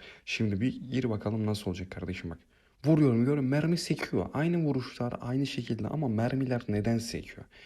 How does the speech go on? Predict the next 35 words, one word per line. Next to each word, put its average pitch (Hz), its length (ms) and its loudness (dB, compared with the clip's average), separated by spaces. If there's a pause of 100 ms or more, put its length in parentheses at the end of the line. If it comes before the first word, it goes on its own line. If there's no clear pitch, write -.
(200)
Hiç - 220 -8
bunu 147 140 2
sordunuz 139 460 0
mu? 127 140 0
Yok. 80 300 -2
Neden? 135 320 -4 (380)
Arkadaşlar 127 380 -4
şimdi 117 240 -4
şöyle 117 320 0
bir - 60 -8
şey 110 200 -2
var. - 120 -6 (360)
Hassasiyeti 139 880 -4 (200)
bir 113 100 -2
yerden 117 260 0
aldıysanız 113 580 -2 (180)
oturulmuş 113 640 -2
bir 104 160 -4
kırmızı 104 480 -2
noktaya 98 520 -6
başka 101 340 -4
bir 92 60 -4
şey 95 200 -2
varsa, 117 460 -4 (400)
eğer 98 240 0
mevcutsa 87 600 -2
bu, 120 180 -4 (380)
bunu 139 200 2
değiştirmeyin. 92 640 0 (300)
Bunu 143 240 0
iki 139 300 -2
ile 107 120 2
toplayın. 90 520 -6
Yani 113 320 -4 (460)
o 120 160 2